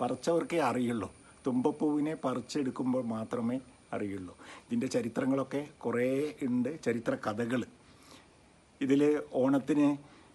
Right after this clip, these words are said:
പിന്നെ ധാരാളം പൂക്കൾ, എല്ലാ ചെടികളും ഇങ്ങനെ പൂക്കൾ ആയി വിലസി നിൽക്കുമ്പോൾ ഒഴിഞ്ഞു മാറി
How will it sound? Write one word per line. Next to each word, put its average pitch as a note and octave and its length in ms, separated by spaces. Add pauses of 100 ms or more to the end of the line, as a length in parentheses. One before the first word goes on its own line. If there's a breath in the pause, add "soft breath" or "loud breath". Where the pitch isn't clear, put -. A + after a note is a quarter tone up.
(140)
പിന്നെ C3+ 320 (640)
ധാരാളം C#3 680
പൂക്കൾ, C#3 340 (120)
എല്ലാ D3 420 (100)
ചെടികളും C#3 340
ഇങ്ങനെ C#3 260
പൂക്കൾ C#3 320 (760)
ആയി C#3 240
വിലസി A#2+ 400 (100)
നിൽക്കുമ്പോൾ C3 500 (1000 loud breath)
ഒഴിഞ്ഞു D#3+ 640
മാറി D#3 220